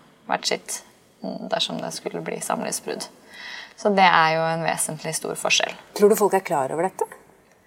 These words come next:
Speaker 2: At man, altså at man har rettigheter når man er gift, eh, som man ikke har når man er samboer?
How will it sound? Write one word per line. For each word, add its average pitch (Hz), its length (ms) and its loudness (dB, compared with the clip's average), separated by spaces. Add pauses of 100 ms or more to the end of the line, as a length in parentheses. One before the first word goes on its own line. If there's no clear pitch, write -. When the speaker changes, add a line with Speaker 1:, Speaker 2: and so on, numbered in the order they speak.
(120)
Speaker 2:
At - 120 0
man, 233 120 6
altså 214 240 6
at 196 100 4
man 208 120 6
har 208 140 6
rettigheter 180 640 2
når 185 100 0
man 175 180 0
er 185 180 0
gift, - 300 -14
eh, 185 160 0
som 190 140 0
man 190 140 6
ikke - 160 -6
har 160 160 0
når 165 100 -2
man 165 120 0
er 175 60 -2
samboer? 165 360 2